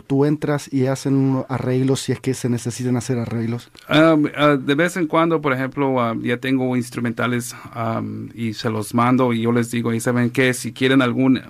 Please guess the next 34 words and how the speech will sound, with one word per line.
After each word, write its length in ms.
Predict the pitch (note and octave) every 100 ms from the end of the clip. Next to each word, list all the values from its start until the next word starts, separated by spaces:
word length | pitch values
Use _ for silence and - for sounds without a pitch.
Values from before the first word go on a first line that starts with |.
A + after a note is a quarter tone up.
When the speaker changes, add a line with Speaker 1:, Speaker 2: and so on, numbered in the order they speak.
| A#2
Speaker 2:
alguna 340 | A#2 A#2+ B2+ C3
edit-, 360 | B2 B2 A#2 -
edit-, 560 | C3+ A#2 - A#2 - - - -
editación, 840 | C3 B2+ B2 A#2+ B2 C3 C#3 E3 - - - - -
am, 360 | A#2+ A2+ A2
yo 120 | G#2+ A#2
les 160 | A#2
puedo 200 | - A#2
hacer 240 | A#2 A#2 -
todo, 360 | A#2+ A2+ A2 - _
como 240 | A#2 A#2
tengo 260 | A#2+ A#2+ A2+
todo, 340 | B2 A#2+ A#2
todo 260 | A#2 A#2+ B2+
el 60 | A#2+
trabajo 480 | A#2 A#2 B2+ A#2 A#2+ -
en 160 | A#2
la 80 | A2+
máquina, 500 | B2 B2+ C3+ D3+ E3+ - -
Speaker 1:
Ujú. 160 | G#2+
Speaker 2:
entonces 380 | A#2+ C#3 B2 A#2+
puedo 200 | B2+ C3+
y 60 | C3+
le 140 | A2+
corto, 400 | - A#2+ A#2 A#2
por 160 | A2 A#2
ejemplo, 240 | A2+ A#2+
lo, 240 | A#2+ A2 -
el, 80 | A2+
el, 260 | A2+ G#2 -
el 200 | G#2+ G#2
kick, 280 | - C3+ B2
el 100 | A2
snare 420 | - B2 A#2+ A#2